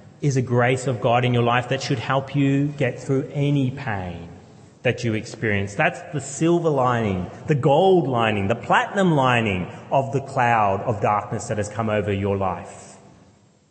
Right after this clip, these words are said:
Because you have forgiveness of sins.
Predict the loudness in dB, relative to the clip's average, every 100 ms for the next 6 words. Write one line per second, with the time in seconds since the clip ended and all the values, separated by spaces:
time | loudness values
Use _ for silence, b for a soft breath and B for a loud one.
0 | _ _ _ _ _ _ _ _ _ _
1 | _ _ _ _ -6 -4 0 0 2 0
2 | 0 -2 -2 0 -2 -4 -8 -8 -6 -6
3 | -6 -10 -16